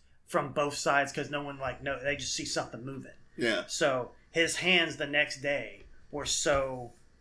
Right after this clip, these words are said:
Speaker 1: um, just so cut up <coughs> from, 'cause he, he's up on the ridge
Speaker 2: Mm.
Speaker 1: and he's roping people down to, uh, to the medical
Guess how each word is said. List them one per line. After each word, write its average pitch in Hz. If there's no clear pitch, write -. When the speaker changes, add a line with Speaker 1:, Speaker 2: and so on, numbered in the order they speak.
Speaker 1:
um, 117
just 139
so 151
cut 170
up -
<coughs> 185
from, 139
'cause 151
he, 170
he's 175
up 185
on 165
the 143
ridge 147
Speaker 2:
Mm. 123
Speaker 1:
and 127
he's 170
roping 160
people 185
down 139
to, 143
uh, 127
to 139
the 131
medical 139